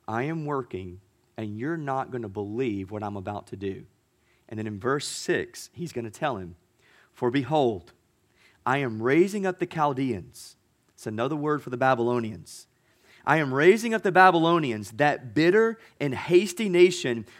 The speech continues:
who march through the breadth of the earth to seize dwellings not their own." Habakkuk, I'm at work, and the unrighteous and the wicked are going to be punished, and guess what?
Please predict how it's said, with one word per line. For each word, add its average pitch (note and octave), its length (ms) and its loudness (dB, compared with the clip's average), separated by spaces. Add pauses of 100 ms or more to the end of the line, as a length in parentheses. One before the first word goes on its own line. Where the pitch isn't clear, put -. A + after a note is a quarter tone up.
who E3 180 4
march D#3 480 2
through G3 140 -2
the D#3 100 0
breadth D3 400 2
of G3 80 2
the F3+ 180 -2
earth D3 340 0 (260)
to D#3 100 -2
seize F#3 520 2 (120)
dwellings C#3 680 2 (180)
not D3+ 440 0
their C#3+ 280 0
own." B2+ 340 -4 (320)
Habakkuk, F3+ 540 2 (320)
I'm D3+ 160 4
at F#3 100 4
work, G3 560 2 (880)
and C#3+ 100 -2
the C#3 200 -2
unrighteous G#3+ 800 2
and D#3 140 -2
the D3+ 80 0
wicked F3+ 400 6
are D#3 140 -2
going C#3+ 320 0
to G3 60 2
be F#3 160 -2
punished, E3 600 -2
and C3+ 200 -6
guess F3+ 280 0
what? C3+ 360 -2